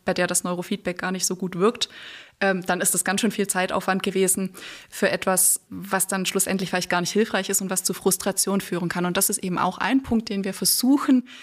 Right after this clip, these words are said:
in dem Projekt, ähm, zu erarbeiten. Was sind denn Prädiktoren für einen Trainingserfolg? Also mit, für welche Personen insbesondere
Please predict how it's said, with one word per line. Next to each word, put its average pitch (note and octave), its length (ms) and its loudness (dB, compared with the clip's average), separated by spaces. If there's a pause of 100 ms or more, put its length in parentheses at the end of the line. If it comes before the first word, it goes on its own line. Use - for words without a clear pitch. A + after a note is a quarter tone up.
(180)
in G#3+ 160 4
dem G3+ 180 4
Projekt, F#3+ 600 0
ähm, F#3 280 -2
zu F3+ 140 -2
erarbeiten. G3+ 840 2 (480)
Was F#3+ 260 2
sind A3+ 320 4
denn G3+ 440 2 (840)
Prädiktoren B3 1200 4
für - 160 0
einen G3+ 140 4
Trainingserfolg? F3+ 800 -2
Also F3 220 -4
mit, F3 320 -8 (320)
für G3 180 2
welche A3+ 300 2
Personen A3 560 2
insbesondere F#3+ 840 0